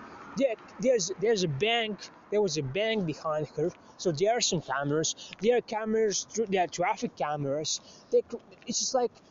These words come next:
if the police want to get me, if the police wants to get me, they can do so. They can do so in probably twenty minutes top. You know, they can do it. It's all recorded.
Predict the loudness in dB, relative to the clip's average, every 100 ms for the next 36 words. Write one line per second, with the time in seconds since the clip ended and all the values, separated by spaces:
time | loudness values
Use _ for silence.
0 | -20 -20 -20 -20 -16 -4 -2 -2 0 2
1 | 2 0 2 2 2 -2 -6 -18 -20 -20
2 | _ -20 -20 -20 -10 -4 2 2 0 -4
3 | -4 -8 -18 -20 -18 -14 0 2 4 4
4 | 2 0 -4 -2 0 0 -2 -4 -4 -8
5 | -16 -4 2 2 2 2 4 4 2 0
6 | 0 -4 -10 -14 -2 -2 0 -2 2 4
7 | 4 2 2 0 -8 -20 -4 2 2 0
8 | 0 0 2 0 0 -4 -10 -4 -2 0
9 | 2 2 2 0 -2 -2 -4 -4 -10 -6
10 | -2 0 4 6 8 6 6 8 8 10
11 | 10 10 10 8 8 6 8 8 8 8
12 | 8 6 6 6 8 8 8 6 6 4
13 | 6 6 6 4